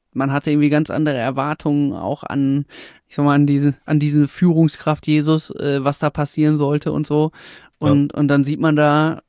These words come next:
Speaker 1: äh, Mist, jetzt ist er irgendwie tot und wird ins Grab gebracht. Also das ist schon, die Fallhöhe ist schon krass.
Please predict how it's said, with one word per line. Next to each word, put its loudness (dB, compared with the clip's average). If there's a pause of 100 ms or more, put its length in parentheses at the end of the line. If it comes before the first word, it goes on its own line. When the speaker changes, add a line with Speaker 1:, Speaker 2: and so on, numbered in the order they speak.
(300)
Speaker 1:
äh, -8
Mist, -4
jetzt -6
ist -8
er 0
irgendwie 2
tot -4
und -4
wird -4
ins -8
Grab -4
gebracht. -8
Also -6
das -10
ist -14
schon, -2 (600)
die -2
Fallhöhe 4
ist -2
schon -4
krass. -12